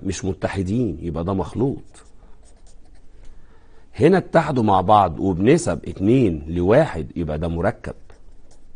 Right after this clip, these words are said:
ده كان أول سؤال كان وصل لنا على موقع الواتس واتكلمنا فيه، وتوعدت النهارده الناس إن أنا هشيل لك اللبس دوت بحيث تبقى فاهم إحنا بنتكلم في إيه. إحنا وقفنا المرة اللي فاتت عند تجربة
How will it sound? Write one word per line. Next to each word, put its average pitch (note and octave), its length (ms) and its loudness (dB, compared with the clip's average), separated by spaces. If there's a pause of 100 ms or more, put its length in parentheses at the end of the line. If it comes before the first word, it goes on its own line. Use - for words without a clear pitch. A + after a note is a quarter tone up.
(1500)
ده E3 240 4 (680)
كان B2+ 300 2 (180)
أول D#2+ 320 -2 (160)
سؤال - 480 -10
كان F2 140 -8
وصل D#2+ 340 -8
لنا D#2+ 140 -6 (120)
على E2 180 -6
موقع D#2 280 -8
الواتس F#2+ 440 -6 (100)
واتكلمنا E2 420 -8
فيه، A#2 260 -6 (360)
وتوعدت F#2 440 -2
النهارده D#2+ 380 -8
الناس E2+ 280 -10
إن E2+ 100 -8
أنا F2+ 220 -8 (540)
هشيل - 260 -2
لك - 140 -4
اللبس F#2 320 -6
دوت G2 280 -4 (340)
بحيث G2+ 200 -8
تبقى F2 180 -6
فاهم G2+ 140 -4
إحنا E2+ 180 -8
بنتكلم D2+ 380 -8
في - 120 -16
إيه. - 120 -16 (1080)
إحنا A#2+ 140 2
وقفنا C#3 180 4
المرة C3 140 4
اللي B2 120 2
فاتت B2+ 320 -4
عند G2 260 -2
تجربة F2 440 -4